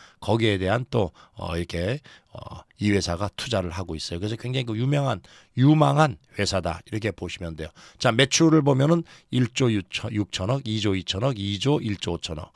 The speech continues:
영업이익이 삼천억, 삼천사백억, 삼천사백억, 이천, 어, 이백 억, 어, 이렇게, 그죠? 그다음에 이제 영업이익률이라든가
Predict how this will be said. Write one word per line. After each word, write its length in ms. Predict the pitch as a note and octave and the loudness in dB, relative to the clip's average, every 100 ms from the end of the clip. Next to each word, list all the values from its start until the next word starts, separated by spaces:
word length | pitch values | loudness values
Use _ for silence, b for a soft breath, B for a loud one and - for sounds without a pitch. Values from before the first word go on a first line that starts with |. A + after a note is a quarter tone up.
| B B B _ | B B B _
영업이익이 580 | A#2 C#3 C#3+ B2 C3+ C#3+ | 4 6 4 4 2 2
삼천억, 540 | - A2+ - B2+ C3+ | 0 -2 -2 -2 -2
삼천사백억, 1040 | - A2+ A2 - A#2 G#2+ F#2 F2+ F2+ A#2+ A#2+ | -4 -8 -4 -2 -2 -2 -4 -4 -2 -4 -4
삼천사백억, 880 | - A2+ - G#2 F2+ F2+ F#2 A#2+ G2 | -10 -10 -10 -10 -10 -8 -6 -8 -6
이천, 400 | G2 - A2 F2+ B B B _ | -6 -4 -6 -8 B B B _
어, 140 | - | -8
이백 480 | G2 B2 C3+ B2+ G2+ | -8 0 2 4 2
억, 160 | D2+ - - | -2 -12 -6
어, 160 | F2+ | -2
이렇게, 280 | F2+ - D#2+ _ _ | -2 -6 -12 _ _
그죠? 280 | E2+ F#2+ B2+ b b - | -6 -4 -4 b b -2
그다음에 260 | B2+ C#3 C3 | 4 4 4
이제 180 | A#2 | 4
영업이익률이라든가 1400 | G#2+ B2 C3 A2+ C3+ C#3 C3+ B2 G#2+ G2+ F#2 F2+ F#2+ C3+ | 6 6 4 4 4 4 4 2 0 0 -2 -2 -4 -4